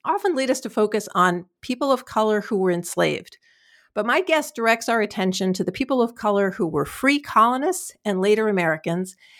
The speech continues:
and the complex web of intersecting values that led to significant inconsistencies in how they were treated and the institutions they built for themselves.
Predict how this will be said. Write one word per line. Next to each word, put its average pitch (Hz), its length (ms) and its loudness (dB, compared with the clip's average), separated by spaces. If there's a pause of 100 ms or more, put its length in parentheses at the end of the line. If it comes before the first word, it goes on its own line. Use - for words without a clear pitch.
(100)
and 220 140 0
the 226 60 2
complex - 680 2
web 214 300 0
of 170 180 -6
intersecting 214 720 0
values 170 640 2 (300)
that 226 160 0
led 247 300 2
to 247 120 -4
significant 254 840 -2
inconsistencies 277 1160 0
in 185 80 0
how 202 180 2
they 196 160 2
were 170 160 -4
treated 285 500 0 (320)
and 202 160 0
the 208 60 4
institutions 226 680 0
they 175 100 2
built 175 320 0
for 170 80 -2
themselves. 165 680 0